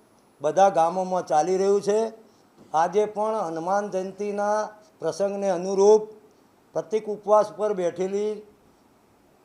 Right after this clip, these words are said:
અમારી બહેનોએ સુંદરકાંડનો પાઠ કર્યો, હનુમાન ચાલીસા કર્યા, રામધૂન કરી. અને આવા જ કાર્યક્રમો જ્યાં જ્યાં આસ્થાના કેન્દ્રો છે ત્યાં કરવામાં આવી રહ્યા છે.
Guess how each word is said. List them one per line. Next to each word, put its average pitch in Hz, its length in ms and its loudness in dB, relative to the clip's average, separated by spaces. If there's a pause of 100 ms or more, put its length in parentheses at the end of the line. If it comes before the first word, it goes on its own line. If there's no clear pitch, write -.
(180)
અમારી 202 400 2
બહેનોએ 196 460 2 (140)
સુંદરકાંડનો 190 760 -4 (120)
પાઠ 185 300 4
કર્યો, 208 340 0
હનુમાન 165 320 -4
ચાલીસા 170 520 -4
કર્યા, 196 360 0
રામધૂન 175 460 -2
કરી. 202 300 -4 (420)
અને 185 140 -6 (180)
આવા 190 320 10
જ - 100 -4
કાર્યક્રમો 202 580 2 (720)
જ્યાં 170 380 4
જ્યાં 220 280 8
આસ્થાના 208 520 0
કેન્દ્રો 190 340 -2
છે 208 180 -2
ત્યાં 190 400 4 (580)
કરવામાં 190 520 2
આવી 214 280 2
રહ્યા 170 260 8
છે. 180 100 -2